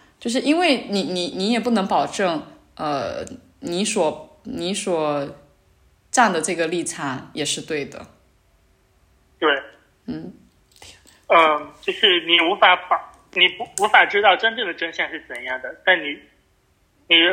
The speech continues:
Speaker 2: 所要能做的就是更客观地看待这件事情，而不是说就是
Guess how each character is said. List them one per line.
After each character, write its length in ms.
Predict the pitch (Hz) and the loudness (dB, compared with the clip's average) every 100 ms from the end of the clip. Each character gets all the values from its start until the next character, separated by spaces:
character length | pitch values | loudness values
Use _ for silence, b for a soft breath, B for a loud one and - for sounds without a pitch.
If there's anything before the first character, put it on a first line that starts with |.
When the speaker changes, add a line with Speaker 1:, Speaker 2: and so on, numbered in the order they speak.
| 180 | 0
Speaker 2:
所 160 | - 165 | 0 4
要 160 | 185 | 6
能 200 | 185 147 | 4 -4
做 160 | 147 170 | -2 -2
的 60 | |
就 120 | 160 160 | -2 -6
是 240 | - 156 | -6 -8
更 340 | - 185 147 - | -6 -8 -8 -10
客 180 | - 185 | -2 0
观 180 | 175 170 | 0 -2
地 60 | 160 | -4
看 200 | - 175 | -12 -8
待 180 | 165 147 | -6 -6
这 100 | 151 | -6
件 140 | 147 131 | -8 -8
事 260 | - 127 - | -12 -14 -16
情， 100 | - _ _ _ _ _ _ _ | -20 _ _ _ _ _ _ _
而 140 | - 147 | 4 4
不 120 | - 151 | 4 0
是 300 | - 185 151 | 2 2 0
说 340 | - 151 156 - _ | 0 0 0 -4 _
就 160 | - 165 | -10 -6
是 420 | - - 143 143 | -2 -2 -4 -8